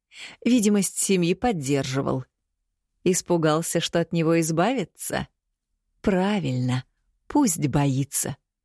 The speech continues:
Вот от Тайки совершенно отгородился, будто нет ее. А глупая малявка лепетала «папа» и бежала, раскинув ручки, стоит ей только увидеть отца. Сомов кривился,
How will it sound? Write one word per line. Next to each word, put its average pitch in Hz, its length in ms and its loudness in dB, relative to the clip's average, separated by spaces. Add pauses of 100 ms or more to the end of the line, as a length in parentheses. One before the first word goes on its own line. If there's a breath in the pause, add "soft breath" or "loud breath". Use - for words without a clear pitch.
(1000 loud breath)
Вот 202 220 2
от 190 200 -2
Тайки 202 400 -2
совершенно 170 640 0
отгородился, 143 920 0 (460)
будто 180 400 0
нет 151 320 0
ее. 135 280 0 (720 soft breath)
А 185 120 0
глупая 180 420 2
малявка 170 480 0
лепетала 160 480 0
«папа» 175 500 -4 (260 loud breath)
и 185 100 2
бежала, 180 440 2
раскинув 165 560 -2
ручки, 175 380 0
стоит 156 400 0
ей 151 160 0
только 156 320 0
увидеть 147 520 0
отца. 131 540 -4 (720 loud breath)
Сомов 196 500 2
кривился, 180 800 2